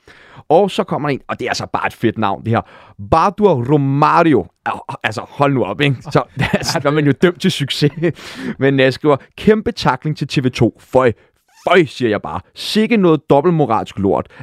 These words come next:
Altså, der er grundlag for et kæmpe sagsanlæg for Brian Laudrup mod T V to,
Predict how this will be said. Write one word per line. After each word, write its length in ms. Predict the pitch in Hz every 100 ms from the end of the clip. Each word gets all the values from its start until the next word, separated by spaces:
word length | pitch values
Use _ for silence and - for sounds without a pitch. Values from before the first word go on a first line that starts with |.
| -
Altså, 260 | 147 -
der 120 | 135 139
er 60 |
grundlag 420 | - 147 175 180
for 200 | - 147 -
et 180 | 160 -
kæmpe 280 | 202 196
sagsanlæg 560 | - 143 131 160 135 113
for 100 | 117
Brian 200 | 113 104
Laudrup 300 | 127 135 151
mod 160 | 123 98
T 160 | 107
V 60 | 104
to, 280 | 185 175